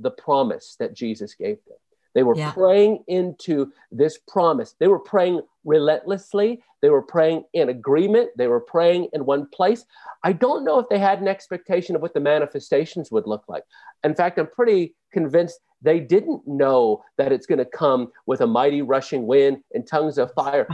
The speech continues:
Speaker 1: but they
Speaker 2: <laughs>
Speaker 1: knew that there was,
Speaker 2: There was
Speaker 1: that there
Speaker 2: no
Speaker 1: was something.
Speaker 2: precedent, right? <laughs> There was no precedent for what was about to happen.
Speaker 1: Nope, not at all. But they were faithful to pray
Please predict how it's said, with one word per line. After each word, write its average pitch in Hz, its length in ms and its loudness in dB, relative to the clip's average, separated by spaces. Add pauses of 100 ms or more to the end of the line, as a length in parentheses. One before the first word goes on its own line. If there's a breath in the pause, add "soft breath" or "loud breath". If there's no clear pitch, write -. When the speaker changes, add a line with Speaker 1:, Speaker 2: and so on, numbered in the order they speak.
(180)
Speaker 1:
but 147 120 -2
they 151 140 2
Speaker 2:
<laughs> 147 60 -2
Speaker 1:
knew 180 180 4
that - 180 -4
there 226 100 4
was, 202 300 -4 (400 loud breath)
Speaker 2:
There 269 100 0
was 240 180 2
Speaker 1:
that 220 80 4
there 202 80 2
Speaker 2:
no 185 40 -4
Speaker 1:
was - 60 -14
something. 175 160 0
Speaker 2:
precedent, 233 640 2
right? 196 420 -2
<laughs> - 40 -10
There 262 100 2
was 240 180 -2
no 277 140 2
precedent 233 840 -6 (360 loud breath)
for 302 120 -2
what 269 180 2
was 240 140 -2
about 233 400 0
to 214 120 2
happen. 220 800 0 (160 loud breath)
Speaker 1:
Nope, 151 460 0
not 127 260 2
at 147 100 2
all. 143 420 2
But 110 160 -8
they 135 380 0
were 117 120 -2
faithful 170 540 -2
to 165 120 -14
pray 107 540 -2